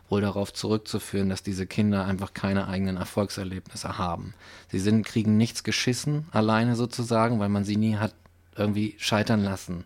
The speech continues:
so. Ne? Äh, und, und, oder dann halt daraus lernen lassen, aus ihren Fehlern und so weiter.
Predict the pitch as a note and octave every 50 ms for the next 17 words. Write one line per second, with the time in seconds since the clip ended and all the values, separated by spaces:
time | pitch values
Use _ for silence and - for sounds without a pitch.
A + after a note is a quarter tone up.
0 | _ - - - E2+ D#2+ E2 - - _ - - - - - - - - - _
1 | - F#2+ G2 A2 A#2+ - - - - - G2+ G2+ G2+ G2+ G2 D2 E2 F#2 G2 G2
2 | F#2+ - - G2 F#2+ F#2 - - G2 F#2+ F#2+ F#2+ F2 F2 G#2 G#2 G2 G2 G#2 G2+
3 | F#2+ - - - G#2+ G#2+ G#2 F#2+ G#2 G#2+ - - G#2+ G2+ G#2 A2 A2+ G#2+ G2+ F#2+
4 | F#2+ F#2+ - - G2+ F#2+ F#2 G2 G#2 G#2 A2+ - - G2 - - G#2 G2+ G2+ G2
5 | - A2+ G#2+ G2+ G2+ G2 F#2+ F#2+ F#2+ - G2+ G2+ - - - - - - - -
6 | G2 -